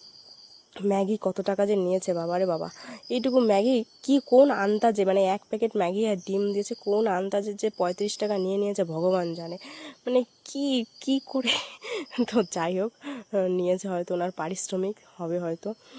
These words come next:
তো সেটাই নিয়েছে। তাই রত্না আমাকে বলছিল যে, "ভাগ্যিস আমি অর্ডার করিনি, তাহলে তো তুই আমার পুরো খাইয়েই ফেলতিস, তুই অর্ডার করেছিস।" তো যাই হোক আমি যেহেতু অর্ডারটা করেছি তো কথা আমাকে শুনতেই হবে।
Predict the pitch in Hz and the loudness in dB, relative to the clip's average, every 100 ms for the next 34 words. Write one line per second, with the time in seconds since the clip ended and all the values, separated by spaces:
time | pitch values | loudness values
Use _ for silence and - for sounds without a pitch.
0 | 233 - 196 - 190 190 185 214 214 190 | -20 -10 -6 -2 0 2 0 2 4 4
1 | 175 - 190 190 196 180 180 - 190 180 | 2 0 0 0 0 0 0 0 2 2
2 | 180 185 170 151 175 226 180 185 180 175 | 0 -2 -4 -6 -4 0 0 2 2 2
3 | 185 185 190 202 185 185 180 175 175 175 | 0 0 0 0 0 -2 -2 -2 0 0
4 | 180 190 - 160 170 190 180 185 214 - | -2 -6 -4 -2 -2 0 -2 -2 -4 -2
5 | 175 175 170 175 175 180 254 262 226 202 | 0 0 0 -2 -4 -2 0 2 2 2
6 | 208 190 185 196 190 185 185 175 170 196 | 2 0 -2 0 -2 0 -2 -2 -4 -6
7 | 190 185 214 214 170 - 185 185 190 - | -4 -6 -6 -6 -6 -6 -6 -6 -6 -6
8 | 175 180 185 180 196 | -6 -4 -4 -4 -6